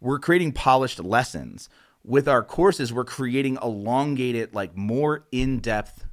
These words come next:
content. And that's, um, the way that I look at it, is my free stuff is, there's tons of it. There's tons of free <laughs> stuff. Uh, the courses is, like,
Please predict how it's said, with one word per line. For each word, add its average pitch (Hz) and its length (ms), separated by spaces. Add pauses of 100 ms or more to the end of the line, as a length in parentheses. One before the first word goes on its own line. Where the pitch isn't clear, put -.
(100)
content. 98 640
And 107 140
that's, 131 380 (480)
um, 107 580
the 110 140
way 117 280
that 110 100
I 104 80
look 101 220
at 82 120
it, 80 80
is 90 100
my 107 160
free 143 420
stuff 104 520 (280)
is, 151 160
there's 151 180
tons 196 580
of - 100
it. - 160
There's 127 180
tons 202 520
of 180 100
free 170 140
<laughs> - 20
stuff. - 400 (540)
Uh, 113 420
the 123 160
courses 165 680
is, 131 200
like, 101 320